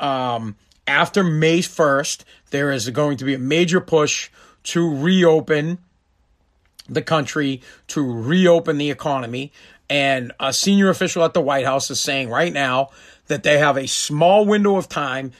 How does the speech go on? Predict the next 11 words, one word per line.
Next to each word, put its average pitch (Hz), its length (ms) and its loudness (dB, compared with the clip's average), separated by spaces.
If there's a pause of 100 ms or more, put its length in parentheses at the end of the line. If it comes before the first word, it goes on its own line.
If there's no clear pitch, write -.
(140)
to 165 120 -4
get 160 460 0
the 196 240 -2
ear 147 480 0 (480)
of 143 240 0
the 180 80 0
president 135 600 -2 (440)
and 143 240 -4
convince 151 520 -2
him 143 340 -4
otherwise. 127 760 -2